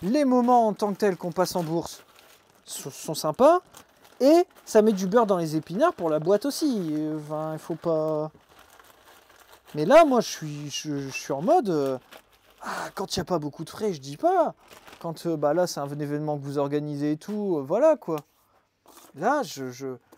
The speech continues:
Là, j'ai beaucoup de né-, beaucoup de négatifs, quoi. C'est quand même un peu de ma faute sur l'organisme.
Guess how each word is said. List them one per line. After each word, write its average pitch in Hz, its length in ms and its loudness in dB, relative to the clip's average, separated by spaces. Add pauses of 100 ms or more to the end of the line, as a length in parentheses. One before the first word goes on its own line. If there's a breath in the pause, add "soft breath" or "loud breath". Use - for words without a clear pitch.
(120)
Là, 240 180 0
j'ai 151 180 -6
beaucoup 247 440 -6
de 240 80 -12
né-, 247 180 -10
beaucoup 220 400 -10
de 269 80 -10
négatifs, 269 540 -10
quoi. - 180 -18 (2000)
C'est - 120 -20
quand 151 140 -8
même 175 160 -6
un 147 80 -6
peu 165 160 -4
de 147 40 -6
ma 135 160 -4
faute 214 260 4
sur 131 140 -6
l'organisme. 131 540 0